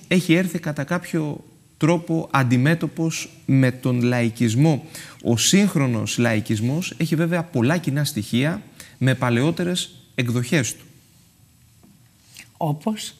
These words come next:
Speaker 1: Φωνές λαϊκισμού παρατηρούμε στο σύνολο των κομμάτων.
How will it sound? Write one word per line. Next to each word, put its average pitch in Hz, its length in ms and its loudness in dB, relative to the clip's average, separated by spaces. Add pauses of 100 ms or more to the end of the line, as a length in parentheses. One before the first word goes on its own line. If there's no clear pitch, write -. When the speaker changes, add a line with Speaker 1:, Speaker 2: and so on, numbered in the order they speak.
(1000)
Speaker 1:
Φωνές 117 300 0
λαϊκισμού 113 460 2
παρατηρούμε 135 460 0
στο 143 100 -2
σύνολο 185 280 0
των 170 140 0
κομμάτων. 147 480 0